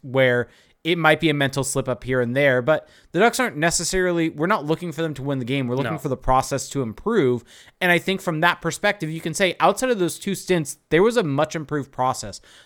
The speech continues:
Speaker 1: Now, the Ducks did flatline a little bit offensively in the late second period, early third pe-, and throughout the third period. And so that's one thing they'll need to work on. But I think from the overall team defense perspective,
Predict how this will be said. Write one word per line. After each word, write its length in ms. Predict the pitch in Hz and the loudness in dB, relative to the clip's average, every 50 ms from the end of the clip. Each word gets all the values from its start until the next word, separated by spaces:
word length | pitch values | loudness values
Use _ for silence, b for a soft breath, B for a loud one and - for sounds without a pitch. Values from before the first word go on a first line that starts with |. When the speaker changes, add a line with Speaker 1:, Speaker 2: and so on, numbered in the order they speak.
| B B B | B B B
Speaker 1:
Now, 160 | 151 160 165 | 2 4 4
the 40 | 165 | 6
Ducks 240 | 165 180 170 - - | 6 4 4 2 2
did 200 | - 175 202 196 | 4 4 4 4
flatline 480 | - - 170 170 170 160 175 165 156 | 2 4 4 4 4 4 4 2 2
a 60 | 156 | 2
little 180 | 151 143 139 139 | 2 2 2 2
bit 100 | 143 147 | 2 0
offensively 640 | 139 139 131 - 123 117 - 120 117 123 123 127 | -2 -2 -4 -4 -4 -4 -4 -4 -2 -2 0 0
in 100 | 123 117 | 0 0
the 320 | 120 117 113 113 113 113 - _ | 0 0 0 0 -2 -4 -6 _
late 340 | - 143 123 135 143 151 143 | -12 -4 -2 0 0 0 -2
second 280 | - 147 143 - 143 131 | -2 -2 -2 -2 -4 -6
period, 360 | - 123 120 120 117 117 117 | -4 -2 -2 0 -2 -2 -4
early 320 | 98 98 120 123 120 120 | -4 -6 -4 -2 -2 -4
third 300 | 113 - - 123 123 113 | -4 -4 -2 -2 -2 -4
pe-, 160 | - - 117 - | -6 -8 -10 -8
and 320 | - 123 120 117 117 110 | -6 -6 -6 -6 -8 -8
throughout 280 | - 127 123 120 120 - | -6 -4 -4 -4 -4 -6
the 100 | 117 104 | -10 -8
third 260 | - 156 165 160 139 | -4 -4 -4 -4 -4
period. 440 | - 120 107 104 104 104 107 110 - b b b b b b | -8 -10 -8 -8 -8 -8 -8 -10 -12 b b b b b b
And 120 | 120 113 | -8 -4
so 80 | 139 147 | -2 -2
that's 160 | 139 - - | -2 -2 -2
one 160 | 143 147 143 | -2 -2 -2
thing 140 | 143 151 151 | -2 -2 -2
they'll 120 | 139 135 | -2 0
need 140 | 139 135 131 | 0 -2 -4
to 80 | 120 123 | -4 -4
work 200 | 165 190 185 180 | -4 -4 -2 -2
on. 120 | 160 147 | -4 -2
But 100 | 143 143 | 0 0
I 60 | 143 | -2
think 320 | 139 - 208 226 226 226 b b b b b b b | -2 -2 -4 -4 -4 -6 b b b b b b b
from 360 | b - 175 196 214 226 226 | b 4 4 6 6 6 4
the 120 | 214 202 - | 2 2 4
overall 680 | 170 165 175 202 202 170 175 170 165 156 151 151 151 | 6 6 6 6 4 2 2 4 6 6 6 6 4
team 400 | 151 - - - 156 160 165 160 139 | 2 0 -4 -6 -4 -4 -4 -4 -2
defense 440 | 127 139 139 135 - 147 143 135 | -2 -4 -4 -2 -2 -4 -4 -6
perspective, 680 | - - 131 123 - - 120 123 - - 180 185 190 156 | -6 -8 -10 -8 -6 -6 -6 -6 -4 -2 0 0 0 -2